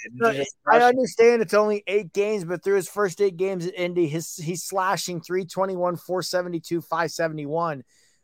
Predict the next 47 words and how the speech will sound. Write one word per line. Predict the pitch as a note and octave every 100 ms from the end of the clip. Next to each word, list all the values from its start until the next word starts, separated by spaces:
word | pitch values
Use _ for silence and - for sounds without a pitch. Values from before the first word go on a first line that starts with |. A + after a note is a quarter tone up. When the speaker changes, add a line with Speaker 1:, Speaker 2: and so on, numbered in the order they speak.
| _ _
Speaker 1:
He, | F3 F3+
he's | F#3+ E3 D#3+
Speaker 2:
And, | C#3+
like, | D#3+ F3+
Speaker 1:
walking | F3 F#3
Speaker 2:
he's | F#3 F#3
Speaker 1:
in | F#3 - E3+
Speaker 2:
apparently | F#3 D#3 D3+ C#3+
Speaker 1:
nineteen | F#3
percent | D#3+
Speaker 2:
just | D#3+ -
missed, | D3+ C3 - -
Speaker 1:
clip. | D#3 - _
Speaker 2:
like, | C#3+ C3+
two | - D#3 D3
home | C#3 C3 A#2+
runs. | C3+ B2+ A2+
Speaker 1:
Yeah, | G3 E3+
Speaker 2:
So | - G3+
Speaker 1:
he | G#3+
hit | A#3+ B3
one | G#3 A3
last | G3+ F#3+ G3 -
night | G#3 F#3
that | F#3
would | F3 F#3
have | E3+
been | D#3+
double | D#3+ F3+ F3
that | E3+ E3
if | D3
it |
would | E3+
have |
been, | E3+ F3
like, | E3+
two | - F3
inches | E3+ E3
higher | C#3 D#3 E3 D#3
would | D3
have | C#3+ C3+
been | D3 D#3
out. | C#3+ B2 -
Like, | D3 D3 C#3 _ _ _ _ _ _ _ F3+ F3+ _
he, | - F#3 E3 F3+ A#3 -
he's | E3+ A#3 G3
not | G3 G#3 A#3+ A#3+ A3+